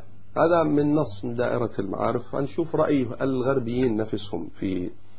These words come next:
حتى في أكثر النصوص المسيحية وحتى في كتابات يوحنا ما يدل على أن الروح القدس هبة يه-، يهبها الله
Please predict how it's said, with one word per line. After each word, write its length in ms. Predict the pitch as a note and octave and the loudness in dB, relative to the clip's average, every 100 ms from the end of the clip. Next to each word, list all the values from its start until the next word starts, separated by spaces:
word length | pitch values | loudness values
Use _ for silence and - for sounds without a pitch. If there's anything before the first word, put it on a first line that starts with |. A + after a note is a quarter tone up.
| - - - - | -10 -10 -10 -2
حتى 500 | - F3 - C#3 B2+ | 4 4 2 0 2
في 200 | D3+ - | 4 4
أكثر 440 | C4 - G3 D#3+ | 4 2 2 4
النصوص 520 | C#3 B2 - C#3 - | 4 2 2 0 0
المسيحية 680 | A2 G2+ - F2 - G2+ - - - | -2 -2 -2 -6 -6 -10 -10 -10 -4
وحتى 680 | G2+ - G#3 - - D3+ C3+ | 2 4 4 2 4 4 6
في 200 | D3+ C3+ | 4 2
كتابات 720 | C3 B2 B2 A#2 C#3+ C3+ - | 2 4 4 6 4 4 0
يوحنا 840 | A2+ G#2+ G2+ A#2+ A2+ G#2 G2+ G2+ G2+ - - - - - | 0 0 0 0 2 2 2 0 -4 -10 -10 -10 -6 2
ما 180 | A#2+ | 4
يدل 380 | A#2+ A2+ B2 C#3+ | 6 4 4 2
على 340 | - G#2+ G#2 - | 2 4 2 2
أن 260 | C#3+ B2 G#2 | 2 2 0
الروح 500 | G2 G#2 C#3+ C3+ G#2 | 0 2 2 2 0
القدس 580 | G2 - E3 E3 - - - - - - - | -2 0 0 0 -6 -10 -10 -10 -10 -10 2
هبة 320 | F#3+ G#3 D#3+ - | 4 6 4 6
يه-، 840 | F#3 F3 C#3+ B2 A#2 A2 D#3 - | 4 6 6 8 6 4 0 4
يهبها 480 | B2 A2+ D3 C3 G#2+ | 4 4 4 2 2
الله 460 | G#2+ G#2 C3+ C#3+ | 2 4 4 4